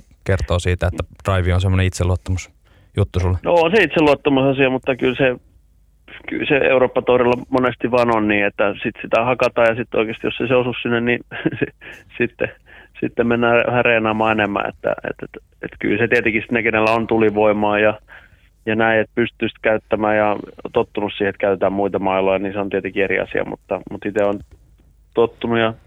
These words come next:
Speaker 2: totuttautunut siihen, että sitä driveria käytetään mahdollisimman paljon, että siitä mä saan taas sen hyödyn niinku muihin nähden sit taas sen lähestymisen kannalta, että, että, että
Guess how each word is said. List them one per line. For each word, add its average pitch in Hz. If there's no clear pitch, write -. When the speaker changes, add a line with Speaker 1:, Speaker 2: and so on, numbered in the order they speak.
Speaker 2:
totuttautunut 113
siihen, 104
että -
sitä 107
driveria 107
käytetään 101
mahdollisimman 101
paljon, -
että -
siitä 113
mä 110
saan 113
taas 110
sen 107
hyödyn 107
niinku 104
muihin 107
nähden 98
sit -
taas 101
sen 110
lähestymisen 101
kannalta, 95
että, -
että, -
että -